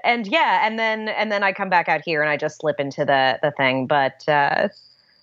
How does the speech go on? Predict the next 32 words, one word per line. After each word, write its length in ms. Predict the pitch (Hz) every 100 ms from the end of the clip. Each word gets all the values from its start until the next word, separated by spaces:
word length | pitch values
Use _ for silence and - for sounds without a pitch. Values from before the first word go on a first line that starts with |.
| _ _
it's, 340 | 185 180 - - _ _
it's, 360 | 180 180 - -
um, 640 | 180 160 156 160 - 196 - _ _ _ _ _ -
I, 160 | 185 180
I 40 |
slip 200 | 185 196
back 200 | 180 160
into 220 | 156 151
my 220 | 160 147 139
Valley 240 | 131 139
girl. 220 | 135 139
I 80 | 147
am, 240 | 190 202 196
I 100 | 170
am 140 | 190
a 80 | 175
veritable 340 | 160 160 160
Valley 300 | 156 151 139
girl. 260 | 120 123 127
I 140 | 131
was, 260 | 131 131 -
I 60 | 139
was 200 | 131 131
born 260 | 139 139
and 100 | 135
raised 420 | 135 131 135 151
in 140 | - 143
the 100 | 135
Valley. 520 | 135 135 131 - 180 _ - - _ _ -
Uh, 400 | 147 143 185 190 -
and 500 | 160 156 151 151 147 - -
I, 500 | 151 156 151 156